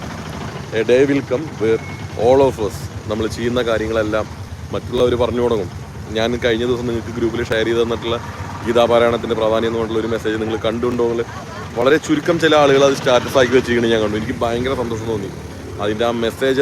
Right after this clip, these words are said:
എന്താ, അതിൻ്റെ in depth-ിൽ നിങ്ങൾ കയറി നോക്കിയാൽ നിങ്ങൾക്ക് മനസ്സിലാവും. നിങ്ങളുടെ ഉള്ളിലുള്ള ഭഗവത്, ആ ഒരു ഭഗവത് ചൈതന്യത്തെ നിങ്ങൾ പോലും അറിയാണ്ട് മറ്റുള്ളവർ തിരിച്ചറിഞ്ഞിട്ട്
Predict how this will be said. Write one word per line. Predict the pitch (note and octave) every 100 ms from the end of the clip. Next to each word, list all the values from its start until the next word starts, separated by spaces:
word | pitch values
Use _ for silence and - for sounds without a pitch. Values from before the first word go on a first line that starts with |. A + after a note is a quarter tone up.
| B2+
എന്താ, | A#2+
അതിൻ്റെ | A2 A2+ A#2+
in | G#2+ G#2+
depth-ിൽ | G#2+ A2+ A2+
നിങ്ങൾ | A2 G#2+
കയറി | A2 G#2
നോക്കിയാൽ | G#2 G2 G2+
നിങ്ങൾക്ക് | F#2+ G2 F#2
മനസ്സിലാവും. | E2+ F2 F2 - - - G2
നിങ്ങളുടെ | G2 G#2 G#2+ A#2 A2
ഉള്ളിലുള്ള | G#2 G#2+ A2 A2 G#2
ഭഗവത്, | G2+ G#2 G#2 - - F#2 G#2 G#2
ആ | G#2+
ഒരു | G#2+ G#2
ഭഗവത് | G2 G2+ A2 G#2+
ചൈതന്യത്തെ | G2 G2 G2+ G#2 G#2
നിങ്ങൾ | G#2 A#2 A2+
പോലും | A2+ A#2
അറിയാണ്ട് | G#2 G2+ G2+ G2 - - - - G2+
മറ്റുള്ളവർ | G2 A2+ A2+ G#2 G#2+
തിരിച്ചറിഞ്ഞിട്ട് | A2 G2 A#2 A2 G#2+